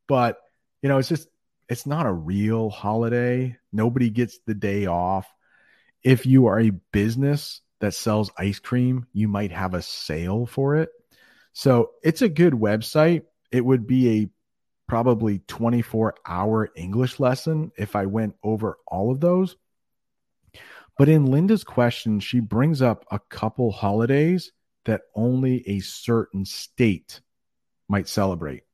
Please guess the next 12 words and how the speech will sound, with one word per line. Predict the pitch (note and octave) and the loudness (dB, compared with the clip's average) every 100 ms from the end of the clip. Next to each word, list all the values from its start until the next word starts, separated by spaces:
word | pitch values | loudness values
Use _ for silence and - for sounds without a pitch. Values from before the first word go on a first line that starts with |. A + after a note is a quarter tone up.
| _ _ - - - - | _ _ -20 -20 -20 0
So | C#3+ | 2
what | B2 G#2+ B2 | 2 2 2
are | G#3 | 4
the | A3+ | 2
difference | E3 C3 A#2+ A#2+ | 4 2 2 -2
between | - G#2+ A#2 G2+ | -2 -2 0 0
holidays | F#2 - A#2+ B2 A#2+ A#2+ A2+ | -2 0 2 4 4 4 2
and | F#2+ | -2
observations, | - G2+ F#2+ F2+ G2 A#2+ A#2+ - A#2+ A#2 A2+ - | -4 -4 -4 -4 0 2 2 0 0 0 -2 -8
Christian, | - - B2+ - - A#2 G#2+ | -12 0 0 0 -2 0 0
Muslim, | G#2+ A2+ A2+ A2+ G#2 F2+ | 0 0 -2 -4 -6 -8
Jewish? | - C3 C3 B2+ - | -2 0 2 0 -2